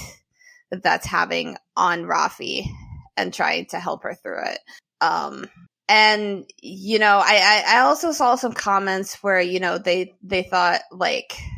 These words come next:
uh, Rios and Picard did not take it as seriously as Rafi and Seven did. Um, I think that's an interesting example of how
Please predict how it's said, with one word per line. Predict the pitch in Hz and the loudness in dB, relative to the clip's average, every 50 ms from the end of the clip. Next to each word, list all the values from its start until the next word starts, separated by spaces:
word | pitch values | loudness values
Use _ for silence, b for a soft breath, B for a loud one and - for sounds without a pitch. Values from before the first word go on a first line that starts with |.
| B B - - | B B -6 -2
uh, | 170 170 170 165 185 185 180 | 0 0 0 -2 -4 -6 -6
Rios | 185 185 180 185 185 180 180 202 - - | -4 -2 0 2 2 2 0 -2 -4 -6
and | - 175 196 - | -8 -10 -10 -10
Picard | 190 - - - - 185 - 90 - 170 - - - b b b b b b b b _ | -14 -16 -8 -4 0 0 2 2 2 0 0 -2 -6 b b b b b b b b _
did | - 196 185 | -8 -4 -2
not | 190 165 156 156 - | -2 -2 -2 -2 -4
take | 202 165 160 - | -4 -4 -2 -4
it | 165 - | -4 -6
as | - - - - | -6 -8 -10 -10
seriously | - 170 - - - 185 190 - - - - - - | -8 -6 -4 -4 -4 -4 -6 -6 -6 -6 -4 -4 -4
as | - - - - 170 170 - | -6 -4 -4 -4 -6 -6 -6
Rafi | - - - - - - - - - | -6 -4 -4 -4 -6 -6 -10 -14 -14
and | - 196 | -14 -16
Seven | - - 190 190 202 190 180 175 - | -10 -6 -4 -4 -4 -4 -8 -10 -10
did. | - - - - - 208 208 226 b b b b b b b b b b b b _ - | -10 -10 -8 -8 -10 -10 -12 -16 b b b b b b b b b b b b _ 2
Um, | 180 180 180 180 180 175 185 185 b b b _ _ _ _ - - _ _ | 2 4 2 2 -2 -6 -8 -12 b b b _ _ _ _ -18 -18 _ _
I | - 233 240 | 2 2 2
think | - - 277 269 285 302 - - - | 0 -2 -4 -4 -4 -4 -6 -2 0
that's | 240 226 226 - - | 2 2 2 0 -2
an | 226 214 208 190 180 - - 170 B B B B B B B _ _ | -4 -4 -2 -4 -6 -2 0 0 B B B B B B B _ _
interesting | 214 233 240 254 - 262 262 254 - - - 240 220 214 220 202 - | -4 -4 -4 -4 -2 -2 -4 -4 -4 -4 0 0 0 0 0 -2 -2
example | 185 190 180 180 180 - 170 180 170 160 175 170 - 190 185 185 185 180 180 180 B B B B B B B B B B _ | -2 -2 -2 -4 -8 -6 -2 0 0 0 -2 -4 -4 -2 0 2 2 2 2 0 B B B B B B B B B B _
of | - 175 170 175 175 | -2 -2 -2 -2 -4
how | - - 202 180 170 170 175 165 165 180 - | -6 -2 0 2 4 4 2 2 0 -2 -4